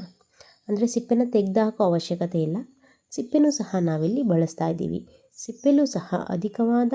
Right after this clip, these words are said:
ಅಂಶಗಳಿದ್ದು ಇದು ಸಹ ನಮ್ಗೆ ನಮ್ಮ ಹೇರ್ಸ್‌ಗೆ ತುಂಬಾನೇ ಯೂಸ್‌ಫುಲ್ ಆಗುತ್ತೆ.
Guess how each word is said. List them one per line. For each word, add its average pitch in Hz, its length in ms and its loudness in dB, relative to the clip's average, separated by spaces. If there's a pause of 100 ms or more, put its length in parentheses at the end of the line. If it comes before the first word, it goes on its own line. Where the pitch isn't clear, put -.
ಅಂಶಗಳಿದ್ದು 180 920 0 (460)
ಇದು 262 220 0
ಸಹ 190 360 -4
ನಮ್ಗೆ 240 800 -2 (160)
ನಮ್ಮ 214 260 0
ಹೇರ್ಸ್‌ಗೆ 247 1000 0
ತುಂಬಾನೇ 226 420 4
ಯೂಸ್‌ಫುಲ್ 180 460 0
ಆಗುತ್ತೆ. - 580 -6